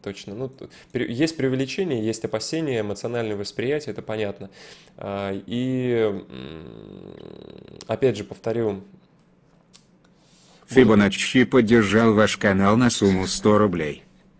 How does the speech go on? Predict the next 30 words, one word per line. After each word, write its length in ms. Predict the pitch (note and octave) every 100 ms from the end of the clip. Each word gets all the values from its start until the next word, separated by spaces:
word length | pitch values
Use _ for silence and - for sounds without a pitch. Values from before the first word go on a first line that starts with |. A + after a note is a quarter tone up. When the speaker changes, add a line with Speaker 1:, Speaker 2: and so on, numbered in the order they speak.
| _ _ _
Speaker 2:
Подошел 560 | A#3+ A#2+ A#2 - C#3 B2
я 220 | A#2+ A#2+
такой 440 | G#2+ F#2+ G2 G2
к 120 | F#2+ -
компу, 360 | G#2+ G2 C3
и 60 | B2
вы 180 | B2 A#2
забанены 580 | A2+ G#2 G2+ G#2+ A#2+
до 140 | A#2 A2
двадцать 560 | G2+ G#2+ G2+ A2+ G#2+
пятого 400 | A#2+ G#2+ A2+ A#2
июня 420 | A#2+ C3 D3+ A#2 G#2+
шестнадцатого 920 | - G#2 A2+ A#2 C3 G#2 F#2 G2+ G#2
года. 380 | F2+ E2 E2 - _ _ _ _ _
Под 220 | A#2+ A2
разговоры, 720 | A2 F2+ G2+ G2 G2 F#2 D#2 - _ _
что 240 | - B2+
у 40 | A#2+
нас 280 | A#2+ A2+ -
к 80 |
каждому 460 | - A2+ E2+ F#2+ G#2
особый 440 | G2 C3+ G#2 G2+
подход. 560 | F#2 F#2+ - - D2+ - _ _ _ _ _
Под 220 | A#2+ A#2
разговоры 580 | A2+ F#2+ G2 G2+ G#2+ B2
про 220 | C3 C#3
самоутверждение 1080 | - B2+ A2 G#2 B2+ A#2+ F#2+ G#2+ B2+ C3 A#2+
за 180 | G2+ F2+
чужой 500 | - F#2+ F2 B2 A2+
счет. 340 | - A2+